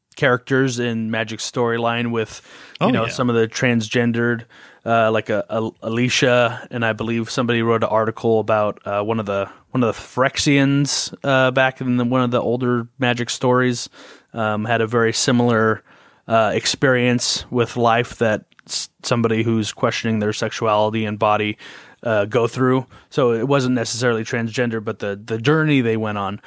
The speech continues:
Speaker 1: was similar. And, uh, you know, I think that that's definitely a step in the right direction.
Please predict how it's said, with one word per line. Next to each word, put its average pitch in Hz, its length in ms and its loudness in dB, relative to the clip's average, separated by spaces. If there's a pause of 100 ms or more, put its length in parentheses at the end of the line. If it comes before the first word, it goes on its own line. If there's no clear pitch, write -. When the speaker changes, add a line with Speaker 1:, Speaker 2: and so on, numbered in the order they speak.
(180)
Speaker 1:
was 107 140 -2
similar. 98 460 -6 (400)
And, 101 360 -8
uh, 95 320 0 (640)
you 117 140 -4
know, 101 100 -2
I 113 120 2
think 113 180 -4
that 120 200 -4
that's 131 360 -2
definitely 143 380 0
a 120 60 2
step 131 320 -2
in 127 120 -2
the 120 60 -2
right 120 200 0
direction. 113 500 -4